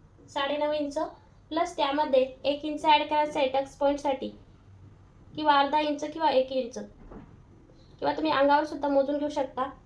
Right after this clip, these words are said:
टक्स पॉईंट. तीन इंचवरती गळा सोडून द्यायचा जिथून आपण कटोरी जोडणार आहे तिथपासून, आणि साडेतीन इंचवरती मार्क करायचे, प्लस त्यामध्ये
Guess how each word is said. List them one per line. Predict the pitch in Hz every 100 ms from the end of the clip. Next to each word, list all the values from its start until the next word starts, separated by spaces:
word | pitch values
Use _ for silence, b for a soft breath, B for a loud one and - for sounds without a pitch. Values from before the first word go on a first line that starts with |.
| - - - - - - - - - - - -
टक्स | 277 -
पॉईंट. | 269 277 294 - - - - - - - - - - - - _ - - - - - - - - - 294
तीन | 302
इंचवरती | 320 311 320 294 311
गळा | 294 302
सोडून | 311 285 269
द्यायचा | 254 262 285 - - - - - 254
जिथून | 285 311
आपण | 285 294
कटोरी | 294 285 294
जोडणार | 294 285 302 302
आहे | 226 214 - - - - -
तिथपासून, | - - 302 302 247 220 - - - - - - -
आणि | 262 294 254
साडेतीन | 254 247 226 269 320 370
इंचवरती | 330 294 294 277 359
मार्क | 339 254 254
करायचे, | 262 254 254 302
प्लस | 294 285 -
त्यामध्ये | 269 247 254 277